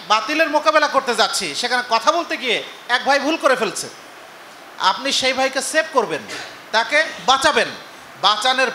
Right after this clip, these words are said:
পরে আপনি তাকে বলবেন যে, "ভাই, কথাটা এভাবে নয়, এভাবে বলতে হবে।" কিন্তু আপনি যদি তার সাথে অন্য মানুষের সাথে সায় দেন, তাহলে তো সমস্যা, তাই না? আমরা যারা দায়ী, বিশেষ করে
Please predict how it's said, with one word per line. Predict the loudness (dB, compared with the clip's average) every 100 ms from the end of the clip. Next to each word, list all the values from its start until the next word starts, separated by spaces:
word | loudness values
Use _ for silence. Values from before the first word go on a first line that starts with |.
| 2
পরে | 4 6
আপনি | 4 0 0
তাকে | 2 4
বলবেন | 2 2 -4
যে, | -4
"ভাই, | -4 -4
কথাটা | -6 -6 -4
এভাবে | -2 -2 -2
নয়, | -2 -4
এভাবে | -4 -6 -6
বলতে | -8 -8
হবে।" | -10 -12 -20 -20 -20 -20 -20 -6
কিন্তু | 0 0
আপনি | 0 -2
যদি | -4 0
তার | 2 2
সাথে | 2 2 2 2 -4 -14 -8
অন্য | -6 -4
মানুষের | -2 -4 -2 -2
সাথে | 0 -2
সায় | 0 0 2
দেন, | 0 -2 -16 -10 -2
তাহলে | -2
তো | -2
সমস্যা, | -4 -4 -2 -2 -4 -4 -10 -10 -2
তাই | -2
না? | -2 -10 -18 -20 -20 -20 -20 -20 -20 -20 -6
আমরা | 0 2 2
যারা | 2 2 2
দায়ী, | 2 2 2 -2 -4
বিশেষ | 0 2 2
করে | -2 -6